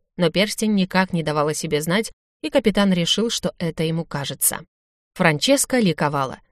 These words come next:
Этот гад Сантора выпил отвар и даже не поморщился, а сейчас намажет свой мерзкий шрам мазью.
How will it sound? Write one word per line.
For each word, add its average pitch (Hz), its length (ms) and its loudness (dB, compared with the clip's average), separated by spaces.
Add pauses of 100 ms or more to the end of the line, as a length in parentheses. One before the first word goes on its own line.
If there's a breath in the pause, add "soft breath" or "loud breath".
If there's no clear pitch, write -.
(120)
Этот 330 300 2
гад 285 220 0
Сантора 233 600 0
выпил 214 320 2
отвар 208 400 2
и 175 40 4
даже 214 360 2
не 208 140 4
поморщился, 190 800 0 (260)
а 170 160 6
сейчас 220 340 2
намажет 202 420 2
свой 185 180 2
мерзкий 175 380 0
шрам 220 280 0
мазью. 151 460 0